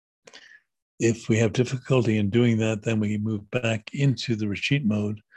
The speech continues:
maybe make a reconnection with that special place in nature I mentioned before. And we apply the six powers once again, the power of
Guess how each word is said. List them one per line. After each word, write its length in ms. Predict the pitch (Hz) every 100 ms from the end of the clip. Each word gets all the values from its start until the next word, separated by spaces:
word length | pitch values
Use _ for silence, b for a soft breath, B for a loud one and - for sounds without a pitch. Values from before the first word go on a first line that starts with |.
| B B B -
maybe 240 | 117 113
make 300 | 110 110 107
a 20 |
reconnection 800 | 107 107 104 - 107 110 107 -
with 160 | 104 104
that 260 | 107 107 -
special 420 | - 131 - -
place 340 | - 117 113
in 120 | 107
nature 380 | 107 127 123 113
I 80 | 104
mentioned 440 | 104 104 - 104
before. 520 | 98 95 131 117 98 - B B B B B B
And 100 | 127
we 120 | 123
apply 340 | 110 110 123 113
the 120 | 104
six 320 | - 110 -
powers 440 | - 135 120 101 117
once 220 | 104 -
again, 360 | - 117 104 - _ _ B B B B B B _
the 80 | 107
power 320 | 113 107 104
of 120 | 95